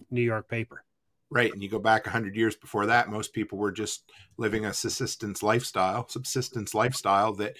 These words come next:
Speaker 1: Yeah.
Speaker 2: they probably couldn't help even if they wanted to.
Speaker 1: No, that was all about survival. I mean,
Speaker 2: Yeah, absolutely.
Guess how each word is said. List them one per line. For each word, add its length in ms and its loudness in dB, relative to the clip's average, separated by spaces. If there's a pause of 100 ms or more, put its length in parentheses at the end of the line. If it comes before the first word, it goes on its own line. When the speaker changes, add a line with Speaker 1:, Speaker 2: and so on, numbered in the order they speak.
Speaker 1:
Yeah. 120 4 (100)
Speaker 2:
they 160 2 (180)
probably 380 2
couldn't 240 0
help 240 2
even 180 2
if 80 -2
they 120 2
wanted 340 0
to. 200 -2 (480)
Speaker 1:
No, 280 6
that 160 6
was 100 0
all 160 2
about 220 -6
survival. 520 -4 (220)
I 40 -8
mean, 200 2
Speaker 2:
Yeah, 120 0
absolutely. 640 -2